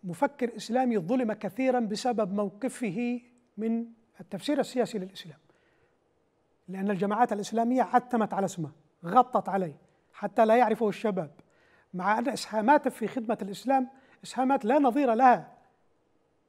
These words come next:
كتاب الإسلام يتحدى والإسلام في ضوء العلم، كتب خطيرة للغاية، ما فيش واحد يقدر،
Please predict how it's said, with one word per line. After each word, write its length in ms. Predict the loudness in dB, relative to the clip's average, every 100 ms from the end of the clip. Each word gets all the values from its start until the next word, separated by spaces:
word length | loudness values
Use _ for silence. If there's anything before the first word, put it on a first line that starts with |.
| _ _ _
كتاب 260 | 4 4 4
الإسلام 360 | 0 0 0
يتحدى 440 | 0 0 -2 4 6
والإسلام 500 | 6 4 0 -2 0
في 80 |
ضوء 200 | 0 0
العلم، 340 | 0 2 4 2 -6 -20 _ _ _ _ _ _ _ _ _ _
كتب 240 | 0 0 0
خطيرة 380 | -2 2 4
للغاية، 420 | 4 2 4 4 4
ما 140 | 0
فيش 280 | -2 -2 0
واحد 240 | 0 0
يقدر، 520 | -2 -2 0 0 0